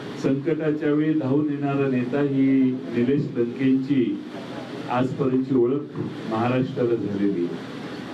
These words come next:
महाराष्ट्रात सर्वात उत्तम कोविड सेंटर जर कोणी चालवलं असेल तर तसे अनेक आहेत, पण कोविड सेंटरच्या आत शिरून चालवणारा हा एकमेव नेता सापडला की ज्याने महाराष्ट्रातल्या जनतेला भुरळलं.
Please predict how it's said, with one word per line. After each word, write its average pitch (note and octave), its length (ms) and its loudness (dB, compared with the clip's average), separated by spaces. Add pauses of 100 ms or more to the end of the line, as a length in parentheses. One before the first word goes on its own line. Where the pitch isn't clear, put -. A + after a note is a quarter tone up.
(240)
महाराष्ट्रात D3 540 2
सर्वात D#3 540 0
उत्तम D#3 300 0
कोविड D3 460 2
सेंटर C#3 460 0 (320)
जर B2+ 120 2
कोणी C3 320 0
चालवलं A#2 480 2
असेल F#2 300 -2 (1080)
तर C3 80 0
तसे - 340 0
अनेक D#3 340 0
आहेत, A#2+ 160 2
पण C3 260 -2
कोविड C#3+ 360 2
सेंटरच्या D3 640 -2
आत D#3+ 280 0 (120)
शिरून F#3 380 2
चालवणारा D3 640 -2 (600)
हा C#3+ 120 0
एकमेव D3+ 540 2
नेता C#3 600 0
सापडला A#2 480 0 (520)
की C3+ 120 4
ज्याने C#3 340 2
महाराष्ट्रातल्या C3+ 800 0
जनतेला B2 500 0
भुरळलं. A2+ 500 0